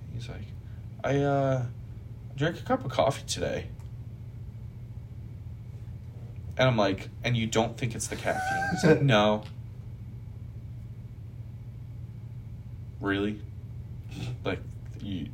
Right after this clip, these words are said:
Speaker 1: you, what? Dumbass. Like, fucking think for a second.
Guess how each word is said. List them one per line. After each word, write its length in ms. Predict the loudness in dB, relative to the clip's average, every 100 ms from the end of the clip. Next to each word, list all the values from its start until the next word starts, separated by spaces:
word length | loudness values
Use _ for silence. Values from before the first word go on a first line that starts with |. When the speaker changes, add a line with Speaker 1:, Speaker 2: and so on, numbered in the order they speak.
| -8 -8
Speaker 1:
you, 180 | -6 -8 -10 -10 -2
what? 380 | 4 4 2 -6 -8 -10 -10 -10 -8 -8 -8 -10 -4
Dumbass. 600 | -2 0 -2 -4 -6 -8 -10 -10 -10 -10 -10 -10 -10 -10 -10 -8
Like, 100 | -10 -8
fucking 460 | -2 -2 -2 -6 -4
think 220 | -4 -4
for 260 | -6 -4 -4
a 60 | -2
second. 360 | -4 -4 -8